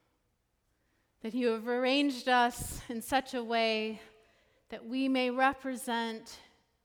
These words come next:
your body here on this earth. And may the words of my mouth and the meditation of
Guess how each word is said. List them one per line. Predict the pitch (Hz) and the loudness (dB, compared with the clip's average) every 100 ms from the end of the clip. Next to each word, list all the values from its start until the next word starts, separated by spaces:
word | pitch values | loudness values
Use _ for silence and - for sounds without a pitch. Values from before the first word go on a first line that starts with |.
| _ _ _ - | _ _ _ -12
your | 233 240 247 | -6 -4 -4
body | 208 202 196 180 175 180 _ | -2 0 -2 -6 -12 -16 _
here | _ 220 208 196 - | _ -10 -8 -8 -10
on | 175 | -14
this | 175 165 - | -16 -18 -20
earth. | 165 180 _ _ _ _ _ _ _ _ _ _ _ _ _ _ _ _ _ _ _ - | -20 -20 _ _ _ _ _ _ _ _ _ _ _ _ _ _ _ _ _ _ _ -20
And | 208 | -14
may | 196 202 | -10 -10
the | 202 | -8
words | 220 233 226 220 | -4 -4 -4 -4
of | 208 | -4
my | 226 220 | -2 0
mouth | 226 214 214 233 | 0 0 -2 -4
and | 214 | -6
the | |
meditation | 220 226 214 - 240 226 - 208 | -4 -4 -6 -8 -10 -10 -12 -12
of | 202 | -14